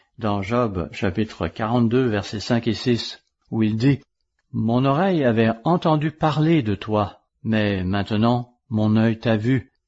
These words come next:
C'est pourquoi je me condamne et je me repens sur la poussière et sur la cendre. » Maintenant, ceux d'entre vous qui êtes adultes, ceux d'entre vous qui êtes responsables de votre vie devant Dieu,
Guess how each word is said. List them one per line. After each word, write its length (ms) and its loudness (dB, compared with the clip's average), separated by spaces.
C'est 200 -4
pourquoi 400 0
je 120 -2
me 160 2
condamne 800 2
et 140 -2
je 120 -4
me 160 2
repens 560 0
sur 240 -4
la 140 0
poussière 760 0
et 100 -4
sur 180 -4
la 140 -2
cendre. » 540 -4
Maintenant, 580 0
ceux 340 0
d'entre 300 2
vous 180 2
qui 180 -2
êtes 220 -2
adultes, 600 -2
ceux 320 0
d'entre 360 2
vous 220 2
qui 160 -4
êtes 200 0
responsables 880 0
de 100 0
votre 400 -4
vie 280 -2
devant 340 2
Dieu, 400 0